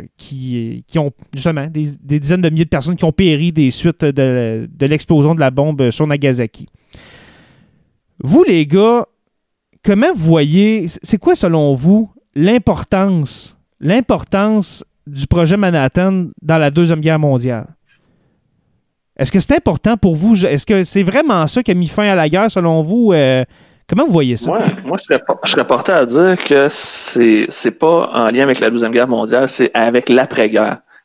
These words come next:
Speaker 2: Parce que quand Hiroshima et Nagasaki ont explosé, la guerre, c'était déjà réglé.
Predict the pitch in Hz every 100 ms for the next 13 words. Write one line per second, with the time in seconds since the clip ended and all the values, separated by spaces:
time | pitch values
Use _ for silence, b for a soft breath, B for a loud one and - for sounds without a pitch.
0 | - 117 - 151 143 175 208 143 143 156
1 | - 143 160 120 120 117 117 160 135 -
2 | 131 123 170 135 120 127 147 - 117 113
3 | 120 120 110 107 104